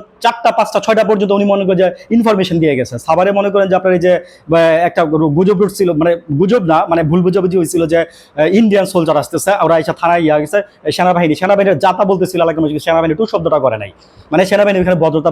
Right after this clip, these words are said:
যথেষ্ট ধৈর্যের পরিচয় দেখাইছে। সেনাবাহিনীকে পারলে মানুষ মা-, মা-, মানে কথা দিয়ে মানুষ মেরে ফেলে, ঠিক আছে?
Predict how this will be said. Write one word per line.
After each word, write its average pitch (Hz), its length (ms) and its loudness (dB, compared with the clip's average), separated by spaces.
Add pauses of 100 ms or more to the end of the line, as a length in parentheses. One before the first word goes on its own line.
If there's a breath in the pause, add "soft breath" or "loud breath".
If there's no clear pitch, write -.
যথেষ্ট 196 300 -2
ধৈর্যের 165 300 0
পরিচয় 156 240 -2
দেখাইছে। 127 340 -4 (240 loud breath)
সেনাবাহিনীকে 196 440 2
পারলে 190 160 0
মানুষ 185 260 -2
মা-, 165 160 0
মা-, 151 140 -2 (220 soft breath)
মানে 175 180 2 (100)
কথা 233 220 0
দিয়ে 220 120 2
মানুষ 190 260 -2
মেরে 175 140 2
ফেলে, 113 240 -4 (240)
ঠিক 160 140 -2
আছে? 165 280 0